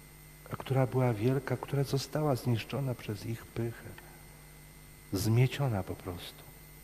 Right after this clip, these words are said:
Pan Jezus tego nie chce dla nikogo z nas, abyśmy w pewnym momencie doświadczyli takiego zniszczenia, więc dlatego przychodzi dzisiaj do ciebie, do mnie i mówi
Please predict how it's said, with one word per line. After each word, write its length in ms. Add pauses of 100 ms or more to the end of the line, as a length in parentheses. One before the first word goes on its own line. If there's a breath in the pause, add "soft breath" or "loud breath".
(3000 loud breath)
Pan 180
Jezus 300
tego 260
nie 180
chce 320
dla 240
nikogo 540
z 100
nas, 540 (140)
abyśmy 440
w 80
pewnym 420
momencie 760 (640 loud breath)
doświadczyli 840
takiego 480
zniszczenia, 680
więc 220
dlatego 360
przychodzi 560
dzisiaj 520 (840 loud breath)
do 80
ciebie, 420
do 300
mnie 140
i 100
mówi 440